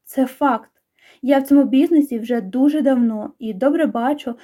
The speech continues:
коли комусь час із нього звалювати». Я сіпаюся до батька, проте Бен міцніше обіймає мене за плечі.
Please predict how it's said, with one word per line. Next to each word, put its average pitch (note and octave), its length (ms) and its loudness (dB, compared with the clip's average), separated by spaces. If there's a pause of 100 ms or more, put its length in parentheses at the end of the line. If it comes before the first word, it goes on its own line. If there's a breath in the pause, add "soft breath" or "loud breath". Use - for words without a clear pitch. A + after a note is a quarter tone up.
(140)
коли C4 220 0
комусь B3 340 2
час C4+ 460 -2
із A#3 160 -6
нього A#3 280 0
звалювати». A#3+ 720 -4 (320)
Я G#4 140 0
сіпаюся D4+ 540 0
до A#3+ 120 -2
батька, C4 540 -4 (220 loud breath)
проте C#4 260 -4
Бен C#4+ 280 6
міцніше C4 540 -2
обіймає A#3+ 640 -4
мене A#3+ 280 0
за C4+ 100 0
плечі. C4+ 640 -6